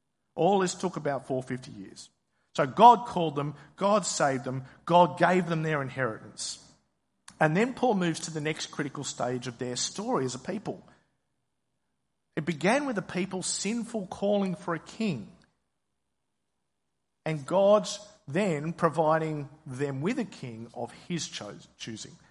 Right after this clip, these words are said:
After this, God gave them judges until the time of Samuel the prophet, and then the people asked for a king. And he gave them Saul, son of Kish, of the tribe of Benjamin, who ruled forty years. Now notice that, he's told them already there was forty years in the wilderness when they were disobedient,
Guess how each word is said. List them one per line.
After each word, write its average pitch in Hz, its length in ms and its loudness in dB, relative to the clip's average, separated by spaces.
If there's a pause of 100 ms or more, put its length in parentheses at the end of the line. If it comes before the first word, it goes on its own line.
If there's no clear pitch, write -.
(380)
After 247 260 6
this, 170 200 0
God 160 300 -2
gave 143 200 0
them 123 180 -4
judges 139 340 0
until 143 280 -8
the 123 40 -4
time 120 300 -6
of 120 80 -8
Samuel 120 380 -8
the 123 80 -8
prophet, - 440 -12 (100)
and 131 100 -8
then 208 160 -2
the 185 60 -2
people 175 360 -4
asked 135 220 -4
for 175 100 -8
a 165 40 -8
king. 165 360 -8 (500)
And 135 140 -4
he 269 160 0
gave 226 260 2
them 196 140 -2
Saul, 143 600 0
son 190 260 -2
of 185 140 -6
Kish, - 420 -6 (260)
of 147 120 -4
the 143 80 -6
tribe 190 320 4
of 151 100 -8
Benjamin, 147 380 -4
who 170 180 -4
ruled 160 380 -4
forty 139 340 -4
years. 135 320 -8
Now 123 80 -4
notice 170 280 -2
that, - 260 -4
he's 123 120 -8
told 165 260 -6
them 175 140 -2
already 147 240 -4
there 151 140 -2
was 113 140 -4
forty 135 340 -6
years 180 240 -2
in 170 80 -4
the 165 60 -4
wilderness 156 500 -2
when 131 120 -8
they 127 80 -6
were 123 100 -6
disobedient, 135 640 -8